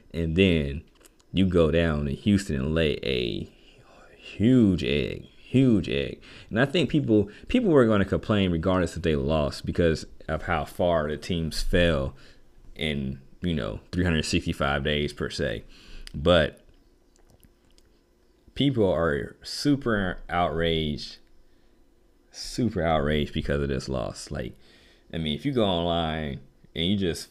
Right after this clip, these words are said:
follow <laughs> Bearcat fans, it, it's a lot going on. And you really can't, like, it's nothing that you can really, uh, s-, hang your hat on for this team right now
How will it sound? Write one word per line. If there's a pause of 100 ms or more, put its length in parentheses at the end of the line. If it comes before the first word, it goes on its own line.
(100)
follow
<laughs>
Bearcat (140)
fans, (560)
it,
it's
a
lot
going
on.
And
you
really
can't, (800)
like, (960)
it's
nothing
that
you
can
really,
uh, (760)
s-,
hang
your
hat
on
for
this
team
right
now